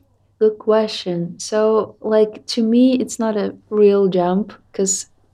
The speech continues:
actually the album is kinda old.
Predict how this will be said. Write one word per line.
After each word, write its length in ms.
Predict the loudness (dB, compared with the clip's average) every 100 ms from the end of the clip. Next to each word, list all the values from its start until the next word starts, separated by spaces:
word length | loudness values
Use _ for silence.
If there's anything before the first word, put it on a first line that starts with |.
| -2
actually 500 | -2 0 0 2 2
the 140 | 2
album 400 | 2 2 0 0
is 360 | 0 -2 -8 -16 _ -6
kinda 220 | -2 0
old. 380 | 2 6 6 4